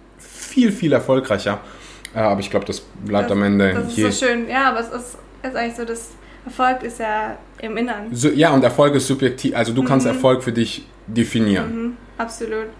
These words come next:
Speaker 1: Und, ähm, ja, kommt halt drauf an, so was das Ziel im Leben ist. Da sind wir wieder bei Ziele.
Speaker 2: Ja.
Speaker 1: Mein Nummer eins Ziel ist halt, glücklich zu sein.
Speaker 2: Ja.
Speaker 1: Ähm,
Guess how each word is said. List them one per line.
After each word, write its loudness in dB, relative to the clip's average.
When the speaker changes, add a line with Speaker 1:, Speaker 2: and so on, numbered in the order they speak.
Speaker 1:
Und, 2
ähm, 2
ja, -10
kommt 2
halt 2
drauf -4
an, -2
so -6
was -8
das -14
Ziel -2
im 0
Leben 2
ist. -6
Da -4
sind -8
wir -6
wieder 0
bei -2
Ziele. -2
Speaker 2:
Ja. -4
Speaker 1:
Mein 4
Nummer 6
eins 2
Ziel 2
ist 2
halt, 2
glücklich -4
zu -6
sein. 2
Speaker 2:
Ja. 0
Speaker 1:
Ähm, 2